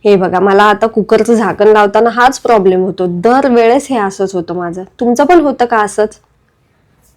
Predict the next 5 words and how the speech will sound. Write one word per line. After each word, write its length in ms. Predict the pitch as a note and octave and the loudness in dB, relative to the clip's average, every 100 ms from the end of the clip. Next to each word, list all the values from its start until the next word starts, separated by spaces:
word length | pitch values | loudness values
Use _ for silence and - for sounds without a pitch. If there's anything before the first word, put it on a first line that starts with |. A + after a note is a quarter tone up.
| _ _ _ _ _ _ _ _ _ _ _ _ _ _ _ - | _ _ _ _ _ _ _ _ _ _ _ _ _ _ _ -10
आता 200 | G3+ A3 | -2 -2
कुकरचं 480 | A3 G3+ A#3+ A3 A#3 | -2 -2 -2 0 -2
झाकण 300 | A#3+ - A3+ | -2 0 2
लावले 460 | A3+ A3+ F#3+ G3+ B3+ - - | 2 2 2 -2 -6 -16 -4
आणि 200 | G#3 | 2